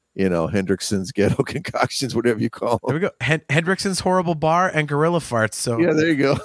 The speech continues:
Speaker 2: we'll do that. All right, we, we need, we need to get that actually scheduled. We,
Speaker 1: All right.
Speaker 2: we, we gotta schedule our next. I, I know we're, we're, we're close to finding a date. Rumor has it, this is a maybe, 'cause our schedule's kinda getting wonky because of certain things that might be coming up. But, uh,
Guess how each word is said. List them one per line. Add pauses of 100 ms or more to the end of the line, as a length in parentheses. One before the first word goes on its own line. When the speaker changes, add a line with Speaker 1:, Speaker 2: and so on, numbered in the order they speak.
(180)
Speaker 2:
we'll
do
that.
All
right,
we,
we
need,
we
need
to
get
that
actually
scheduled. (440)
We,
Speaker 1:
All
right.
Speaker 2:
we,
we
gotta
schedule
our
next.
I, (100)
I
know
we're,
we're, (100)
we're
close
to
finding
a
date. (480)
Rumor
has
it,
this
is
a
maybe, (360)
'cause
our
schedule's
kinda
getting
wonky
because
of
certain
things
that
might
be
coming
up.
But,
uh,